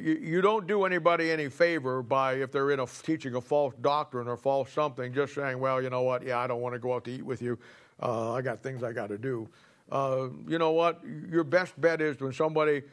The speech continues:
uh, that teaches heresy or false doctrine, and you know it, I know it, and they know it, you just simply say, "You know what? You're not where I wanna be spiritually. <clears throat> You don't believe what I wanna believe. Bible says that I'm to separate myself from you 'cause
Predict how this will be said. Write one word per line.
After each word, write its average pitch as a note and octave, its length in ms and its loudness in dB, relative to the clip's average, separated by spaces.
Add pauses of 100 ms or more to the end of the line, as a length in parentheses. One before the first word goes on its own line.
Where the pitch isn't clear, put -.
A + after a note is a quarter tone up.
(220)
uh, C3+ 140 0
that C#3 320 -4
teaches C#3+ 360 -2
heresy D#3 480 0
or B2+ 120 0
false D3+ 340 0
doctrine, D#3 480 0
and B2 140 -4
you D3+ 100 -2
know D3 280 4
it, E3 120 -2
I D3 160 2
know D3+ 240 2
it, C#3 60 -4
and C#3 100 -4
they E3 100 2
know C#3 260 0
it, D#3+ 80 -6 (220)
you D3+ 80 -4
just D#3 220 0
simply D3+ 300 0
say, D3+ 280 -2
"You C#3 80 -2
know D3 140 0
what? E3 300 0 (1900)
You're D#3+ 340 0
not E3 220 -2
where D#3+ 180 6
I D#3 140 4
wanna D3+ 280 0
be C#3 200 -2
spiritually. D#3+ 640 2 (160)
<clears throat> - 200 2 (260)
You D#3+ 200 4
don't D3 200 4
believe D3+ 320 0
what C#3 160 2
I C#3+ 120 4
wanna C#3+ 280 0
believe. D3 480 0 (600)
Bible C#3+ 300 4
says C#3+ 240 2
that C3 100 0
I'm C3+ 160 0
to A2+ 80 -6
separate C#3 520 0
myself C3+ 460 0
from B2+ 160 -8
you C3+ 200 -2
'cause A2 180 -8